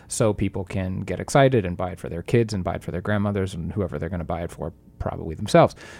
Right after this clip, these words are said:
And it's also when Microsoft's next Xbox console,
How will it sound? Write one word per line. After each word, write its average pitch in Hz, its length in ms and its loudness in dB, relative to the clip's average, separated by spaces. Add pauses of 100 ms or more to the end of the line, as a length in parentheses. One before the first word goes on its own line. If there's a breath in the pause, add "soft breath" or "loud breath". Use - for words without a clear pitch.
(140 loud breath)
And 156 120 8
it's 151 100 8
also 175 260 10
when 147 120 10
Microsoft's 131 680 4
next 120 440 2
Xbox 117 540 0 (100)
console, 87 540 -2